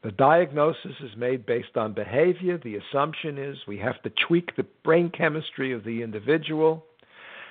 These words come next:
and this sets up a block towards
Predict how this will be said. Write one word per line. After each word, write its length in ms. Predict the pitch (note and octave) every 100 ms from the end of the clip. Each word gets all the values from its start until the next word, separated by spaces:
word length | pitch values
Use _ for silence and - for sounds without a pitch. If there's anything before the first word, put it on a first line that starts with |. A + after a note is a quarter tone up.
| -
and 200 | A#2 G#2 G2
this 160 | G#3 G3+ -
sets 340 | F#3 D#3+ - C#3
up 300 | A2+ F#2+ - -
a 80 | B2+
block 640 | G#2+ C3+ C#3+ A#2+ - - - _ _
towards 220 | - B2+